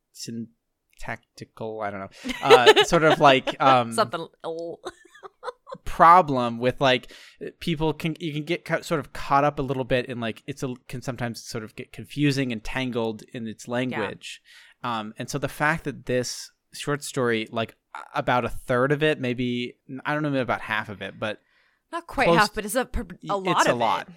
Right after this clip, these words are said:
Speaker 1: A lot of it is
Speaker 2: Mm-hmm.
Speaker 1: in this second person future tense,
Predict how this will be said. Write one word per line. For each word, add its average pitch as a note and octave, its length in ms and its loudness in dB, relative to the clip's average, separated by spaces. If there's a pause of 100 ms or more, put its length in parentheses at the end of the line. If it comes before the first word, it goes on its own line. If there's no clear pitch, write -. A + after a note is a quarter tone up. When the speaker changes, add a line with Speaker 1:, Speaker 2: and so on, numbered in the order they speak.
Speaker 1:
A C#3+ 80 0
lot C3+ 260 6
of C#3 120 0
it C3 100 2
is B2 160 -2
Speaker 2:
Mm-hmm. B2 80 -6
Speaker 1:
in A#2 140 -6
this A2+ 180 -6
second A#2+ 420 -8
person A#2 400 -8
future B2+ 380 -8
tense, - 500 -14